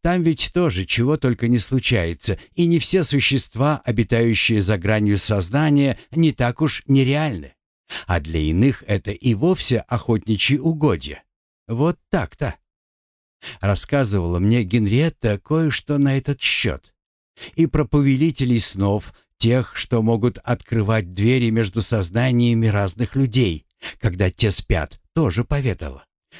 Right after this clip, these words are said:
Правда, вероятность очной встречи вне сна с кем-то из них минимальна.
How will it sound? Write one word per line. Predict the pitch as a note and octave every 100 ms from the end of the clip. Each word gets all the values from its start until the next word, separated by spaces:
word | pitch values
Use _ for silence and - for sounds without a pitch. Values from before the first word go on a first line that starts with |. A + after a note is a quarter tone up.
| -
Правда, | - D#3+ D3+ B2 B2
вероятность | A2 A2 A2 G#2+ C#3 B2+ A#2 G#2+ - -
очной | B2 A2+ - A2 G#2+
встречи | - E3+ F#3+ - D#3
вне | A#2+ B2+ C3
сна | - D#3 D#3+
с | -
кем-то | D#3 D3+ C3
из | D3+ C3+ A#2
них | D#3 E3 - _
минимальна. | D#3 E3 E3 B2 D2+ C2+ -